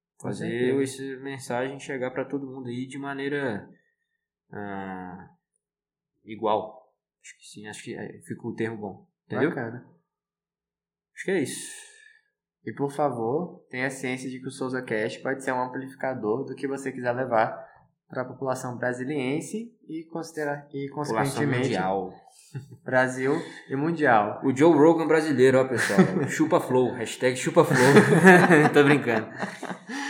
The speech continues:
Speaker 1: Um salve pro Monark e pro Igor. Igor que tirou a barba, cara, você viu? Ou não?
Speaker 2: Tirou a barba?
Speaker 1: Tirou a barba assim, aparou, não se-, não sabia quem era,
Speaker 2: É outra
Speaker 1: cara.
Speaker 2: pessoa, né?
Speaker 1: Outra
Speaker 2: A barba dele
Speaker 1: pessoa.
Speaker 2: fechadona.
Speaker 1: Grandona a barba, acho fera.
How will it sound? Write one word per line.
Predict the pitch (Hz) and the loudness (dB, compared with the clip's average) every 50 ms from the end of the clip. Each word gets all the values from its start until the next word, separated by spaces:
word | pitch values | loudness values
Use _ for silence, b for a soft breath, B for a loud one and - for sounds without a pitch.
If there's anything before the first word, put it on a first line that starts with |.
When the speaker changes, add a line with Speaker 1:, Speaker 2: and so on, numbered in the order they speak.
| 285 277 B B B B | -10 -12 B B B B
Speaker 1:
Um | 127 131 135 | -8 -8 -8
salve | 131 - 131 123 123 123 117 | -4 0 0 0 0 0 -4
pro | 120 120 117 | -6 -8 -6
Monark | 120 117 113 110 110 110 113 - 120 | -6 -6 -4 -2 -4 -4 -4 -6 -12
e | |
pro | - - 117 120 117 | -12 -10 -8 -8 -6
Igor. | 117 117 113 120 117 - - - | -6 -6 -6 -8 -10 -10 -6 -2
Igor | - 147 156 180 175 | 0 2 2 2 0
que | 190 190 | -2 -4
tirou | - - 160 156 | -4 -2 -2 0
a | 180 156 | 0 0
barba, | - 113 120 147 185 185 143 135 | 2 4 4 4 4 4 2 -2
cara, | 123 - 120 113 113 | -2 -2 -2 -2 -2
você | 110 - 120 | -4 -6 -6
viu? | 107 120 151 180 175 175 - - - _ - | -4 -2 -2 -2 -4 -6 -12 -18 -18 _ -8
Ou | 123 123 | -6 -4
não? | 120 117 110 104 107 | -4 -4 -4 -4 -6
Speaker 2:
Tirou | 110 - 113 113 120 | -6 -4 0 0 0
a | 113 | 2
barba? | 104 117 123 127 113 98 92 92 | 4 4 4 4 2 -2 -6 -8
Speaker 1:
Tirou | - 135 135 143 | -4 2 6 8
a | 147 143 | 8 8
barba | 143 143 143 143 143 143 | 8 8 8 8 6 4
assim, | 139 - - 147 | -2 -2 -2 -2
aparou, | 151 143 - 151 143 127 127 135 | -2 0 0 0 0 0 0 -2
não | 151 175 | -4 -4
se-, | 180 - - 185 - - | -6 -6 -6 -8 -8 -8
não | 165 | -6
sabia | - - 156 131 120 131 151 | -2 0 0 2 2 0 -2
quem | - - - 214 415 147 | -2 -2 -4 -2 -2 0
era, | 135 135 135 | 0 0 2
Speaker 2:
É | 120 | 2
outra | 120 123 135 - | 2 2 2 2
Speaker 1:
cara. | |
Speaker 2:
pessoa, | - 160 - - - 123 117 113 110 | 2 2 0 0 0 0 0 0 -2
né? | 107 107 | -2 -2
Speaker 1:
Outra | 123 143 185 202 - - 233 | 0 0 0 0 0 0 0
Speaker 2:
A | |
barba | 220 202 208 - - - | 2 2 4 4 4 4
dele | 214 214 | 0 -2
Speaker 1:
pessoa. | 151 113 147 156 180 185 156 120 | -2 0 0 2 2 2 2 0
Speaker 2:
fechadona. | - - - 95 87 87 98 104 104 - - _ _ - | -2 -6 -10 -14 -14 -16 -16 -18 -18 -20 -20 _ _ -10
Speaker 1:
Grandona | 117 123 127 147 160 165 160 135 117 123 127 143 151 143 | -6 -4 -2 -2 -2 -4 -6 -8 -6 -4 -4 -2 -2 -2
a | |
barba, | 123 - 117 117 131 147 143 147 143 | -2 -2 -2 -2 -2 -2 -4 -6 -8
acho | 139 139 - - - | -8 -10 -14 -18 -16
fera. | - 113 107 104 101 104 - | -12 -12 -10 -10 -12 -14 -16